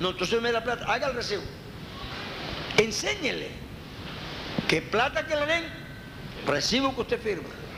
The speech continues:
Y si usted da plata, haga que le firmen. Y yo, "No, hermano, yo le di plata", pero yo no dice, "No.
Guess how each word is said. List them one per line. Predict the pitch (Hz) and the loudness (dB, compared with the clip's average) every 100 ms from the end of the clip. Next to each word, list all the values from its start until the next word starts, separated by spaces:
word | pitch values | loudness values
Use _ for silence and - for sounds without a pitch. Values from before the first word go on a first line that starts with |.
| - - - - - - - | -10 -8 -8 -6 -4 -2 4
Y | 247 240 | 4 4
si | - | 0
usted | 208 175 302 381 | -4 0 2 4
da | 349 - | 4 4
plata, | 277 247 - - - - - - - - - | 2 2 2 0 -2 -8 -10 -10 -12 -12 -4
haga | - 170 170 | 0 2 2
que | 165 175 | 2 0
le | |
firmen. | 175 202 202 165 - - - - - - - - - - - - | 2 0 -2 -4 -8 -10 -8 -8 -6 -6 -6 -6 -6 -4 2 4
Y | |
yo, | 156 | 6
"No, | 214 | 4
hermano, | 262 262 | 2 2
yo | 214 | 4
le | 226 | 4
di | 233 | 2
plata", | 240 247 | 0 0
pero | 240 180 | 2 2
yo | 190 | 4
no | 226 | 4
dice, | 226 - | 2 -2
"No. | - - | -4 -4